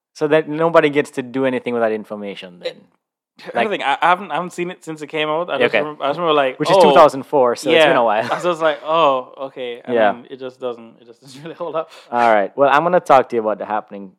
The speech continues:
Speaker 1: um, for
Speaker 2: Sure.
Speaker 1: a bit.
Speaker 2: Marky,
Speaker 1: Um,
Speaker 2: Marky Mark. Let's, let's do it.
Speaker 1: Oh man. Um, I mean,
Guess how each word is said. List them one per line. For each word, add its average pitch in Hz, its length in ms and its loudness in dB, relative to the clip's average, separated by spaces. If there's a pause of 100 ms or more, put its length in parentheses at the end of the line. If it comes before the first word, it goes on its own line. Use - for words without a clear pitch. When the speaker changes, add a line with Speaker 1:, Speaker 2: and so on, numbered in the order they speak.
Speaker 1:
um, 101 280 -4
for - 60 -20
Speaker 2:
Sure. 127 280 0
Speaker 1:
a - 20 -4
bit. 95 140 -8 (180)
Speaker 2:
Marky, 117 300 4
Speaker 1:
Um, 107 80 -6
Speaker 2:
Marky 156 260 0
Mark. 135 260 0 (100)
Let's, - 220 -20
let's 147 140 -20
do 139 180 -12
it. 120 180 -12
Speaker 1:
Oh 196 320 -4
man. 127 420 -2
Um, 202 460 8
I 170 80 0
mean, 233 340 2